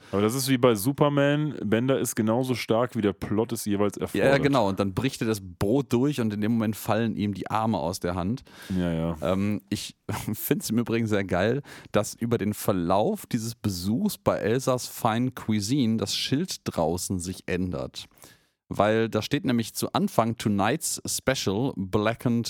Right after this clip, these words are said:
Speaker 2: Leftovers“, also verbrannte, äh, Verbranntes vom Vortag, ähm, oder übrig gebliebenes. Und jetzt ist es verbranntes, verbranntes vom
Speaker 1: Ja,
Speaker 2: Vortag
Speaker 1: ja, ja,
Speaker 2: plötzlich,
Speaker 1: ja.
Speaker 2: ähm, weil wir nochmal ganz kurz nach draußen blenden.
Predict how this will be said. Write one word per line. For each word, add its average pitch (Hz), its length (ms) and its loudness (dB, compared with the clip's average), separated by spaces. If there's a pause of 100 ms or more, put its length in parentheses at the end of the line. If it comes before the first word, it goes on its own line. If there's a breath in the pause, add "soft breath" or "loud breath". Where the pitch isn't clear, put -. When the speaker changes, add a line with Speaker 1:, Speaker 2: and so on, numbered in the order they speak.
Speaker 2:
Leftovers“, 87 800 0
also 92 400 -2
verbrannte, 107 1120 0
äh, 95 260 -2
Verbranntes 104 560 -2
vom 104 160 -2
Vortag, 117 540 -2 (920 loud breath)
ähm, 87 520 0
oder 92 160 -2
übrig 110 280 -4
gebliebenes. 92 640 -4
Und 104 240 -2
jetzt 104 160 -2
ist 104 120 -4
es - 240 -6
verbranntes, 104 600 0
verbranntes 87 680 -2
vom - 200 -2
Speaker 1:
Ja, 104 60 2
Speaker 2:
Vortag 85 360 0
Speaker 1:
ja, 95 80 -2
ja, 90 40 -2
Speaker 2:
plötzlich, 90 460 -2 (640 loud breath)
Speaker 1:
ja. 87 140 2
Speaker 2:
ähm, 90 360 0
weil 95 160 -2
wir 92 80 2
nochmal 92 260 0
ganz 92 180 -2
kurz - 220 -4
nach 95 120 -2
draußen 92 460 0
blenden. 95 560 -2